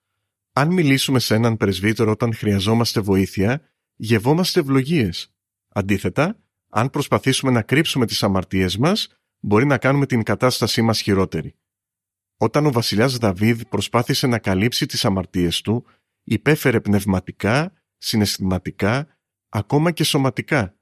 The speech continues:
Όπως μια σωματική ασθένεια ή ένας τραυματισμός, έτσι και ένα πνευματικό πρόβλημα συχνά χειροτερεύει αν δεν το αντιμετωπίσουμε.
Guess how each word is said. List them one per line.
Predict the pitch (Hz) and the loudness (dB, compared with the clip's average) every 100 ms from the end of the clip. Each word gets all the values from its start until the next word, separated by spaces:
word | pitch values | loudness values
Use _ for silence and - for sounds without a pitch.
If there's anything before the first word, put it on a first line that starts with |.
| _ _ _ _ _ _ _ _ | _ _ _ _ _ _ _ _
Όπως | 117 123 165 - | -2 -2 -2 0
μια | 123 | 0
σωματική | 139 147 127 95 - | 0 0 -2 -4 -2
ασθένεια | 135 - - 135 107 87 76 _ _ - | -2 -2 0 2 2 0 -4 _ _ -4
ή | 120 | 0
ένας | 135 135 | 0 0
τραυματισμός, | 123 113 107 98 87 90 92 139 - _ - - | -2 -2 -2 -4 -4 -2 0 -2 -8 _ -20 -6
έτσι | 143 156 170 | -4 -2 -2
και | 151 | 0
ένα | 160 | 0
πνευματικό | 160 131 107 101 98 - 156 | 2 0 2 0 -2 -2 -2
πρόβλημα | - 110 98 95 101 180 - _ _ | 2 2 2 0 0 -2 -6 _ _
συχνά | - 123 - 151 | -4 -2 2 0
χειροτερεύει | - 143 113 - 95 113 143 175 233 _ _ | 2 2 2 2 2 2 2 -2 -4 _ _
αν | - 135 | 0 2
δεν | 117 139 | 2 2
το | 135 | 0
αντιμετωπίσουμε. | 107 110 107 98 98 - 82 80 | 0 0 0 0 -2 -2 -4 -8